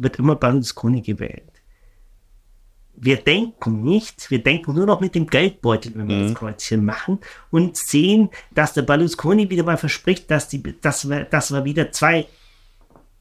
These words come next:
Speaker 1: Euro mehr in der Tasche haben, weil er wieder die oder die Steuer abschafft. Und sie sagt das, sie sagte das so schön. Sie sagte,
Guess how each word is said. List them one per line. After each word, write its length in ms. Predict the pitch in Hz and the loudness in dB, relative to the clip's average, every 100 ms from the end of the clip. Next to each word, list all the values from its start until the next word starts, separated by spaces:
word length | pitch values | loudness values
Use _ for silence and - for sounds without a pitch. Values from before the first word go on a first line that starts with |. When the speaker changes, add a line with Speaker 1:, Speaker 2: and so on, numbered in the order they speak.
| _ - | _ 0
Speaker 1:
Euro 240 | 175 185 | 2 4
mehr 220 | 139 196 | 6 6
in 60 | 170 | 4
der 120 | 131 | 0
Tasche 360 | - 156 - 123 | -2 -4 -2 -2
haben, 160 | 165 | -2
weil 120 | 156 147 | 0 0
er 100 | 139 | 2
wieder 160 | 139 | 0
die 220 | 123 190 | 0 2
oder 140 | 202 165 | 4 2
die 140 | 160 | -4
Steuer 380 | 151 147 160 110 | 0 2 2 0
abschafft. 560 | - - - 220 - - _ - - - - - _ | -6 -6 -4 -4 -8 -20 _ -20 -20 -20 -20 -20 _
Und 300 | 143 160 160 _ _ _ - _ - - - - _ _ _ _ _ - | 2 2 2 _ _ _ -20 _ -20 -20 -20 -20 _ _ _ _ _ -16
sie 200 | - 156 | -4 -2
sagt 320 | 170 170 - | 0 -2 -2
das, 220 | 170 - | -2 -2
sie 200 | 139 - | -8 -4
sagte 360 | 135 165 - 165 | 0 0 0 -2
das 200 | 131 - | -2 0
so 100 | 147 | 0
schön. 500 | - 127 151 131 117 | 0 0 0 0 -2
Sie 160 | - 123 | -2 -6
sagte, 640 | - 147 - - 165 | -4 -6 -6 -4 -4